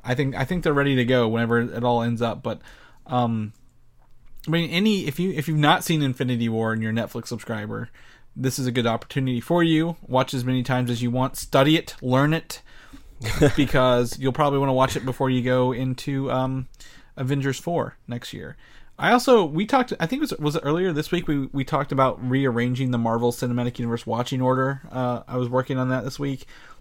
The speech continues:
Speaker 1: Because
Speaker 2: Mm-hmm.
Speaker 1: if you're gonna watch one a week up until Avengers four, you gotta start, like, this month, like, December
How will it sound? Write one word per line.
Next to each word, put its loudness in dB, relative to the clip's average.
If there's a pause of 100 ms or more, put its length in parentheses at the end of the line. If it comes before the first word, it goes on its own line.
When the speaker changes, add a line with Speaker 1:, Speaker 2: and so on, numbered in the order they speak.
(100)
Speaker 1:
Because 4
Speaker 2:
Mm-hmm. 2
Speaker 1:
if 2
you're 10
gonna 10
watch 6
one 4
a 2
week 2
up 0
until 0
Avengers 0
four, -4
you -2
gotta 4
start, 2
like, -4
this 0
month, -4 (180)
like, -6
December 6